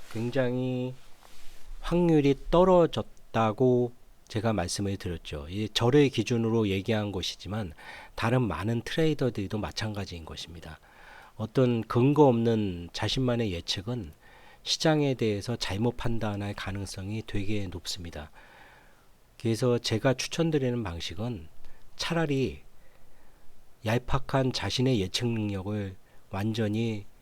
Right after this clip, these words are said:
없애고 예측에 의한 매매는 완전히 접어버리고 어떤 바른 분석에 의해서 어떤 조건에 의해서 시장이 어떤 식으로 움직인다. 이렇게 자기가 결론을 얻은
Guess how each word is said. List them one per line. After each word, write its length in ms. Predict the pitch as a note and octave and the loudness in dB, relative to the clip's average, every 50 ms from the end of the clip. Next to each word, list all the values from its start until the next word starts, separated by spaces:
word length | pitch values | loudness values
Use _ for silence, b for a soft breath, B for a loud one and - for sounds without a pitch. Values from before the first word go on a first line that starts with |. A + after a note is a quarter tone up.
| - - - | -20 -14 -6
없애고 720 | - A#2 - - - D#3 B2 F#2+ F2+ E2 E2+ F#2 F2+ - - - - - - - - - - - - - A2 | -6 -4 -2 2 4 4 4 4 2 -4 -6 -8 -10 -10 -14 -16 -18 -18 -16 -14 -14 -14 -14 -14 -8 -2 -2
예측에 360 | A2+ A2 - - C3+ B2 C3 | 0 2 2 0 2 4 4
의한 360 | B2 A2 G#2+ G#2 G#2 G2 F2 | 4 4 2 2 0 -2 -4
매매는 440 | F2 F2+ F#2 G2 G2 F#2 G#2+ G#2+ G#2+ | -4 -4 -4 -4 -4 -4 -4 -4 -6
완전히 540 | E2 E2 F2 F2+ F#2+ F#2 G2 G2+ G2 F#2 D#2+ - - | -6 -6 -8 -8 -6 -6 -6 -6 -6 -8 -10 -10 -8
접어버리고 840 | - - G#2 F#2 A2+ A2 - - D#2 D#2 D#2 - - G#2 G2+ E2 D2 - B B B B B B B B B B B B B | -6 -6 -4 -2 -2 -2 -2 -4 -6 -6 -6 -6 -6 -6 -6 -6 -10 -14 B B B B B B B B B B B B B
어떤 340 | - G#2 - - B2+ B2 A#2+ | -10 -6 0 2 2 2 2
바른 420 | - - A2+ A#2 B2+ B2+ B2 - | -2 -2 2 4 4 4 4 2
분석에 380 | - G#2+ G#2+ G2+ A2+ A#2+ A2+ B2+ | 0 -2 -2 -2 -2 0 2 2
의해서 680 | A#2+ G#2+ G2 F#2 F2+ E2+ - - A2+ G#2+ F#2+ D2+ D2+ - B B B B B B | 2 2 2 0 -4 -6 -4 -4 -2 -2 -4 -6 -8 -16 B B B B B B
어떤 420 | B A2+ A#2+ - - D3 C#3 C3 | B -2 -2 0 4 4 4 4
조건에 440 | A#2+ - A2+ G#2 - - B2 A#2 A#2 | 4 2 -2 -4 0 2 2 2 2
의해서 500 | A2 G#2 G2 F#2+ F#2 - - B2+ C#3 C#3+ | 0 0 -2 -4 -4 -2 -2 0 0 0
시장이 400 | C3 - - - - C3+ C3+ C3+ | -2 -4 -4 -2 -2 0 0 0
어떤 280 | A#2+ F#2 - - A#2 G#2+ | 0 -2 0 0 -2 0
식으로 240 | - - A#2 G#2+ G#2+ | 0 0 0 0 0
움직인다. 800 | F#2 F#2 F#2+ F#2 - G#2 F#2 F2 E2 D#2+ D#2 E2+ D#2+ D2 - b b b b b b b b b b b b b b - - - - - | 0 -2 -2 -2 -4 -4 -4 -6 -8 -8 -8 -8 -8 -8 -10 b b b b b b b b b b b b b b -20 -20 -20 -18 -10
이렇게 400 | - A#2 A#2+ A2+ - - C#3 B2+ | -4 -4 -4 -2 0 2 4 4
자기가 380 | A#2+ - - G2 G2 G#2 B2 A#2+ | 4 2 0 -2 -2 0 0 -2
결론을 480 | - - A2 G#2+ A2+ A#2+ B2 B2 C3 A#2+ | 0 0 0 2 2 2 2 2 2 0
얻은 380 | G2 F2+ - B2+ B2 C3 C3+ | 0 -2 -4 -6 -6 -4 -4